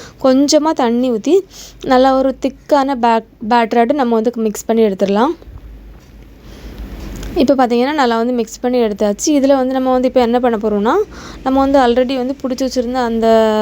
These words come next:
கட்லெட்டை வந்து இதுல லைட்டா டிப் பண்ணி நம்ம வந்து ஷாலோ ஃப்ரை தான் பண்ண போறோம். எண்ணெயில வந்து பொரிச்சுலாம் எடுக்க போறதில்ல, ஷாலோ ஃப்ரை தான் பண்ண போறோம். எனக்கு வந்து கரெக்டா அந்த கால் கப்பு மாவு வந்து கரெக்டா இருந்துச்சு எல்லாத்துக்குமே.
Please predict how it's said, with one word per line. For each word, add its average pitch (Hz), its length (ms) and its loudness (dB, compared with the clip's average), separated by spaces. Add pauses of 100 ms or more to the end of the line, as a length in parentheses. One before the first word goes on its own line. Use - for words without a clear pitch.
(160)
கட்லெட்டை 233 480 0
வந்து 208 200 0 (480)
இதுல 285 260 4
லைட்டா 226 380 2
டிப் 233 160 -6 (100)
பண்ணி 262 280 0
நம்ம 240 200 -2
வந்து 254 220 -2
ஷாலோ 262 340 2
ஃப்ரை 247 220 0
தான் 247 140 0
பண்ண 208 200 -4
போறோம். 208 220 -6 (140)
எண்ணெயில 269 360 2
வந்து 254 200 -2
பொரிச்சுலாம் 233 500 2
எடுக்க 202 260 -2
போறதில்ல, 202 400 0 (600)
ஷாலோ 247 280 4
ஃப்ரை 233 220 -2
தான் 254 140 0
பண்ண 214 180 -2
போறோம். 269 180 0
எனக்கு 254 220 0
வந்து 285 160 -2
கரெக்டா 247 320 2
அந்த 262 180 -4
கால் 233 280 0
கப்பு 254 180 -2 (100)
மாவு 226 240 2
வந்து 247 240 0
கரெக்டா 220 340 2
இருந்துச்சு 208 380 0
எல்லாத்துக்குமே. 196 520 -2